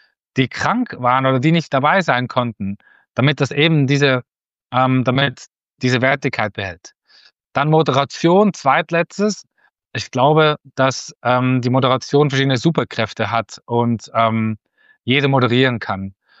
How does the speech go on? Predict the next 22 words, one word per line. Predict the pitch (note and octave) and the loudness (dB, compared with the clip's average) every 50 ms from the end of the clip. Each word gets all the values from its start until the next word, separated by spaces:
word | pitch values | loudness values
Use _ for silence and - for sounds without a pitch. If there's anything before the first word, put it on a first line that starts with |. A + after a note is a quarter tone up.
| _ _ _ _ _ | _ _ _ _ _
Und | B2 B2+ C3 B2+ - | 0 0 0 0 0
Meetings, | A#2+ B2+ C#3 E3 E3 - D#3+ D#3 C3 - - | 0 0 2 2 2 2 0 0 0 -2 -2
die | - C3 B2+ | -2 0 2
moderiert | C3 C3 C3 A#2+ B2 C#3 D#3 D#3 - B2+ | 2 2 2 2 2 2 2 0 0 -2
werden, | C3 C3 C3 C3+ B2+ C3 B2+ B2+ A2 - _ _ _ _ | -2 -2 0 -2 -2 -2 -4 -4 -6 -10 _ _ _ _
sind | - A2 B2+ C#3 C#3 | -6 -4 -2 0 0
einfach | C3 B2+ B2 A#2+ - | 0 0 0 -4 -2
viel | - C3+ C3 C3 | -2 -2 -2 -2
zielorientierter, | - - - C3 D3 D3 C3 B2 G#2+ A#2 A2+ A2+ - - - C3 C3 B2+ - - C3 B2 - _ _ _ _ _ | -2 -4 -4 -4 -2 0 0 0 2 0 -2 -2 -4 -2 0 0 0 0 0 -2 -2 -2 -6 _ _ _ _ _
weil | - A2+ A#2 A2+ | -2 0 0 0
jemand | A2 G#2 A2+ A#2+ B2+ C#3 C#3+ C#3+ C#3 C#3 A#2+ - | 0 0 2 2 2 2 2 2 0 0 0 0
den | A#2+ A#2 A2+ G#2+ G2+ | -2 -2 -2 -2 -2
Hut | C3+ C#3+ D3 - - | -2 -2 -2 -2 -4
der | A#2+ | -2
Moderation | A2+ A#2 A#2 A#2 G#2 A2+ A2 G#2 - - - B2 C#3 D3+ C#3 | 0 0 0 2 0 0 -2 -2 -4 -2 0 2 2 2 0
aufhat | G2+ G#2 G#2+ - - C#3 C#3+ - - _ _ - - _ | -2 -2 -4 -2 -2 -4 -4 -4 -8 _ _ -20 -20 _
und | _ A2+ A#2 G#2+ | _ -6 -6 -2
so | - B2+ C3+ | 0 2 4
durch | C3+ C#3+ B2+ | 4 2 2
das | - - A2+ - | 2 0 -2 0
Meeting | C#3 D3 D#3 - E3+ D3+ C3+ | 0 -2 0 2 0 0 0
führt | - - - - D#3 E3 D#3+ | -2 -6 -2 0 0 0 0